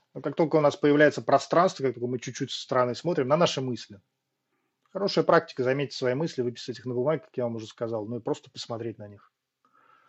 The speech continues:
Так вот, визуально представить, что это. Мы тем самым разделяемся с ними, и они на нас влияют меньше. То же самое с ощущениями в теле. Разделяемся мы с ними, и там что-то про-, начинает происходить. Какое-то интересное.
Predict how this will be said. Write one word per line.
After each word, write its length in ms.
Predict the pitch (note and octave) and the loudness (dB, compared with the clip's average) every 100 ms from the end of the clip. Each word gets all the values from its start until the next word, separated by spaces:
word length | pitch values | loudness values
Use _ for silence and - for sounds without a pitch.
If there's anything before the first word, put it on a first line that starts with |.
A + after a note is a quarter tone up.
| _ _ - | _ _ -16
Так 240 | G#2 - | -14 -14
вот, 220 | G#2 - - | -20 -20 -12
визуально 480 | A2+ B2+ C3+ C3+ A2 | -4 2 4 4 0
представить, 460 | A2 - A#2+ A2 | -10 -8 -6 -6
что 220 | - B2 | -8 -8
это. 120 | A2 A#2+ | -6 -6
Мы 80 | |
тем 140 | A#2 C3 | -6 -4
самым 220 | C#3+ B2 | -2 -2
разделяемся 720 | B2 B2 C#3 D#3 F3 F3 - | -4 -2 4 6 6 4 -4
с 100 | - | -12
ними, 260 | A#2 G#2 G#2 _ _ _ _ _ - | -12 -12 -18 _ _ _ _ _ -8
и 40 | |
они 160 | B2+ C#3+ | -4 -2
на 120 | C#3 | -2
нас 180 | B2+ B2 | -2 -4
влияют 500 | A#2+ B2 A#2+ A2+ _ _ - | -2 0 0 -4 _ _ -10
меньше. 520 | A#2+ B2+ B2 - G#2+ _ _ _ _ | -6 -4 -4 -6 -10 _ _ _ _
То 100 | C3 | -4
же 80 | B2+ | -2
самое 360 | - C#3+ C3 B2 | 4 2 4 -2
с 120 | - | -4
ощущениями 640 | - C3 - D3 C#3 C3 | -8 -6 -2 0 0 -4
в 100 | B2 | -4
теле. 300 | - C3+ G#2+ | -2 -2 -2
Разделяемся 680 | G#2+ G#2 B2+ C#3+ E3 E3+ C#3 | -8 -4 0 2 2 0 -6
мы 120 | C3 | -6
с 100 | - | -8
ними, 260 | C3 A#2+ A2+ | -8 -6 -6
и 60 | |
там 160 | A2 B2+ | -6 -6
что-то 240 | - B2+ | -4 -6
про-, 160 | A2+ B2+ | -6 -6
начинает 360 | A#2+ C#3 A#2+ - | -6 -6 -8 -4
происходить. 640 | B2 - B2 A2 G#2+ _ _ _ _ _ - - _ _ _ _ | -6 -4 -6 -6 -8 _ _ _ _ _ -20 -20 _ _ _ _
Какое-то 380 | _ - G#2 A2 | _ -16 -14 -12
интересное. 580 | G#2 A#2 G#2+ - A2 | -8 -6 -6 -12 -18